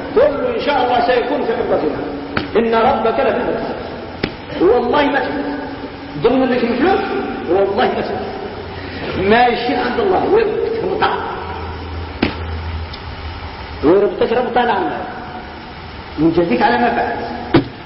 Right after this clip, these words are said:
ويذكر لك الصغيرة والكبيرة. الناقر والمطمئن تحاسب عليه.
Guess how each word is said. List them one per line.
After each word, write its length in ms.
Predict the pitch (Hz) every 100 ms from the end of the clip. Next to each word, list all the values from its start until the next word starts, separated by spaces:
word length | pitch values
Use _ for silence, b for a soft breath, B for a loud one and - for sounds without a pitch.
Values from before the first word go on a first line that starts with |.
| -
ويذكر 580 | 165 220 233 226 247 254
لك 240 | 277 -
الصغيرة 360 | - 254 302 320
والكبيرة. 540 | 294 269 - - - - - - - - - - - - - - - - -
الناقر 560 | 220 254 277 285 320 370
والمطمئن 600 | 392 - - 330 359 349
تحاسب 360 | 277 311 -
عليه. 280 | - - 190